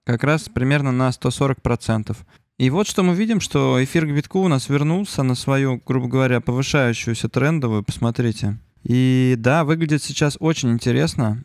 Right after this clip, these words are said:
потому что сетка И М А Ribbon на недельке по эфиру к битку разворачивается. Прямо сейчас мы видим разворот сетки. Что произойдет, когда она развернется?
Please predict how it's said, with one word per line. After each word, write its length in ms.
потому 340
что 200
сетка 460
И 180
М 160
А 100
Ribbon 220
на 160
недельке 500
по 160
эфиру 260
к 100
битку 420
разворачивается. 1040
Прямо 280
сейчас 380
мы 100
видим 300
разворот 560
сетки. 560
Что 240
произойдет, 360
когда 220
она 140
развернется? 760